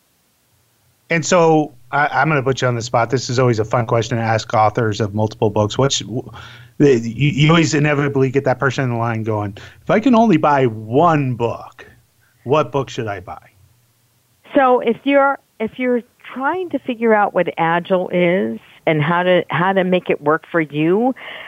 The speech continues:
Speaker 2: then the Create Your Successful Agile Project is the right book for you.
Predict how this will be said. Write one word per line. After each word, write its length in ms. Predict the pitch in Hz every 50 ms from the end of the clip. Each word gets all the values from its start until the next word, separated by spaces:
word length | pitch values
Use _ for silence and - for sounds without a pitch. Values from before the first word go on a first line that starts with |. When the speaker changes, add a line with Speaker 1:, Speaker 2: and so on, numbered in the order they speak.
| - _ -
Speaker 2:
then 300 | 190 180 175 170 165 160
the 100 | 156 143
Create 500 | - - - - 202 190 202 214 202 -
Your 100 | 202 180 170 -
Successful 600 | 175 160 _ - 165 151 - - - - 151 131
Agile 340 | - 135 131 123 - 131 117
Project 480 | 117 - 139 127 123 - 117 104 - - -
is 100 | 131 117 -
the 80 | 131 107
right 240 | 123 117 117 117
book 180 | - 113 104 - -
for 100 | - 110
you. 260 | 98 - 58 -